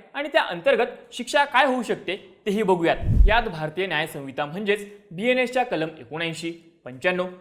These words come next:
दोनशे चौऱ्याण्णव, दोनशे शहाण्णव, आयटी कायदा दोन हजारचं कलम सदुसष्ट,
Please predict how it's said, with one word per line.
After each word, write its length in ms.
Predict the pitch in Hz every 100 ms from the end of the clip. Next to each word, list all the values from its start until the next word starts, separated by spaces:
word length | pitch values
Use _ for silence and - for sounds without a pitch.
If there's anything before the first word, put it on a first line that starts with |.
| -
दोनशे 280 | 180 226 285
चौऱ्याण्णव, 440 | 277 220 269 233 139 - - -
दोनशे 280 | 151 175
शहाण्णव, 400 | 165 147 170 180 190 - - -
आयटी 320 | 220 254 302
कायदा 300 | 214 156 185
दोन 160 | 160
हजारचं 320 | 151 151 147 180
कलम 340 | 180 190 196
सदुसष्ट, 480 | 156 147 185 190